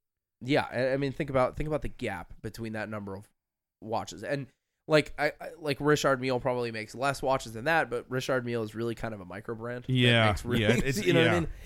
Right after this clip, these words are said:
Speaker 1: And they're just, like, overbuilt and weird and crazy.
Speaker 2: Yeah.
Speaker 1: Um, but
Speaker 2: Man.
Speaker 1: when it comes to, like, actual watchmakers,
Speaker 2: I could go to a Patek boutique for, like, like, an A D
Speaker 1: Mm-hmm.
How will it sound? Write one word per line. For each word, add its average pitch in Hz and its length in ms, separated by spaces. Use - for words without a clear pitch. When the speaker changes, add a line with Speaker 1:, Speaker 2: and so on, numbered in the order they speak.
Speaker 1:
And 165 140
they're 170 120
just, 156 180
like, 131 160
overbuilt 120 500
and 110 120
weird 110 280
and 104 100
crazy. 107 480
Speaker 2:
Yeah. 92 420
Speaker 1:
Um, 101 400
but 135 100
Speaker 2:
Man. 160 100
Speaker 1:
when 143 80
it 135 60
comes 139 160
to, 139 60
like, 120 140
actual 113 400
watchmakers, 90 720
Speaker 2:
I 139 140
could 175 220
go 135 180
to 120 220
a 101 60
Patek 117 560
boutique 95 640
for, 120 240
like, 104 180
like, 104 120
an 95 100
A 113 160
D 90 520
Speaker 1:
Mm-hmm. 117 240